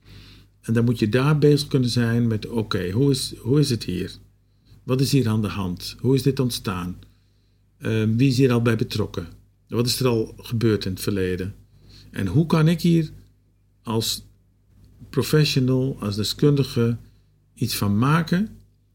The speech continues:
wat leidt tot een duurzame verbetering? En als je dat doet,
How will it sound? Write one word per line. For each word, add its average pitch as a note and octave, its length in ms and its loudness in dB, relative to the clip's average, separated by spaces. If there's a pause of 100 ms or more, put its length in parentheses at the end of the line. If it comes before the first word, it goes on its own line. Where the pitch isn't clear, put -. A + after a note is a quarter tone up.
(300)
wat G#2 180 -2
leidt C3 280 2
tot C3 140 -4
een A2 120 0
duurzame B2 420 2
verbetering? F#2+ 640 -6 (1120)
En - 140 0
als B2 120 0
je D3 80 0
dat D3+ 220 2
doet, G3+ 420 0